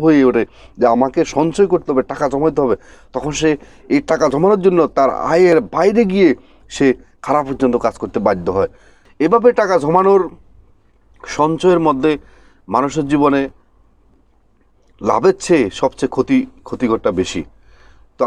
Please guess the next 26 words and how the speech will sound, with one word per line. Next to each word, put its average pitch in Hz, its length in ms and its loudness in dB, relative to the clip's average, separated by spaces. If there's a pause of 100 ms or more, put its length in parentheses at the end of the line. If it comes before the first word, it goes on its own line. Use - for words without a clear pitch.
আসেন, 175 260 2 (1000)
প্রকৃতপক্ষে 190 720 -2
আমরা 160 120 0 (100)
কীভাবে 147 280 0 (120)
সঞ্চয় 147 420 0
করব, 139 180 -2 (240)
কত 180 120 -6 (100)
টাকা 117 140 -2 (120)
সঞ্চয় 123 400 -4
করব, 139 140 -2 (160)
কেন 120 120 0 (140)
সঞ্চয় 147 380 -4
করব, 139 160 0 (580)
কীভাবে 208 240 4 (100)
সঞ্চয় 151 320 -2
করব, 123 120 2 (120)
এই 151 120 2
বিষয়গুলো 139 360 2
আলোচনা 98 320 -2
করি। 76 120 -4 (260)
আমার 226 280 2
মতে 165 200 0 (160)
আমি 131 120 2 (100)
মনে 135 200 2
করি 113 160 2 (720)
টাকা 143 160 -2